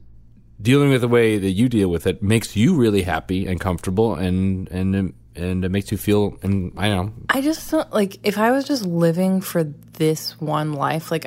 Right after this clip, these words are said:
Speaker 2: I just feel like I would live so selfishly and, like, I mean, there's a v-, there's a virtue to being in the moment,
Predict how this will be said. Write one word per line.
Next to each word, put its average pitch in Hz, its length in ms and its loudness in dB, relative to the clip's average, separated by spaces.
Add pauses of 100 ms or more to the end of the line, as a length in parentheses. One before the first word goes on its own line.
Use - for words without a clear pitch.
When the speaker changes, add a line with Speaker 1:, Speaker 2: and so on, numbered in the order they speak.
Speaker 2:
I 156 100 0
just 160 220 -6
feel 180 180 0
like 165 220 0
I 156 120 2
would 160 260 0 (160)
live 165 340 -2
so 160 560 -2 (140)
selfishly 139 1160 -6
and, 135 320 -6
like, 131 480 -6 (760)
I 175 40 2
mean, 202 140 4
there's 196 200 0
a 196 100 0
v-, 170 260 -8
there's 208 180 2
a 208 40 -2
virtue 233 380 2
to 180 80 0
being 165 280 2
in 139 160 -2
the 135 60 -4
moment, 139 680 -2